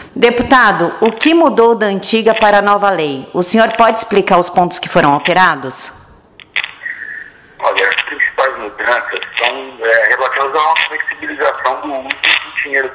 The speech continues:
Speaker 2: público na administração dos partidos, ah, e também em suas finalidades. Algumas coisas já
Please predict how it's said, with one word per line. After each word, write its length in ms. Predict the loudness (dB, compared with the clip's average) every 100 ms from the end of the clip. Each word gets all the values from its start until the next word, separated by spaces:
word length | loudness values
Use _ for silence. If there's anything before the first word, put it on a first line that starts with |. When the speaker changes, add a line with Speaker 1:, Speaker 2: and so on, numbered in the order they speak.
| -14
Speaker 2:
público 360 | -16 -16 -14
na 120 | -4 -4
administração 680 | -4 -4 -2 -2 -4 -8
dos 100 | -12 -6
partidos, 600 | -4 -4 -4 -4 -4 -10 -14 -16 -10 -4 -2 -2 -4 -4
ah, 580 | 0 2 2 2 2 0
e 60 | 0
também 280 | -2 -4 -6
em 120 | -8
suas 200 | -8 -2
finalidades. 840 | -2 0 -2 -2 0 0 -4 -12 -16 -14 -14 -8 -4
Algumas 380 | -2 -2 -2
coisas 540 | -2 0 0 0 -4 -2
já 220 | 2 2